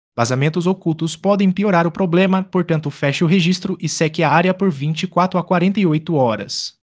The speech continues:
Se aparecer mofo, trate com solução antifúngica. Aspe tinta solta, remova sujeira e lave bordas com lixa suave.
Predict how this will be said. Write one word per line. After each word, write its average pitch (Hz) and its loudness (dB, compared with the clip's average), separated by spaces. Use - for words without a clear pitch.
Se - 0
aparecer 196 2
mofo, 156 0
trate 139 0
com 175 -2
solução 165 -2
antifúngica. 131 -4
Aspe 190 0
tinta 131 -4
solta, 131 -6
remova 160 0
sujeira 185 2
e 202 2
lave 180 2
bordas 156 0
com 208 -2
lixa 196 2
suave. 143 -2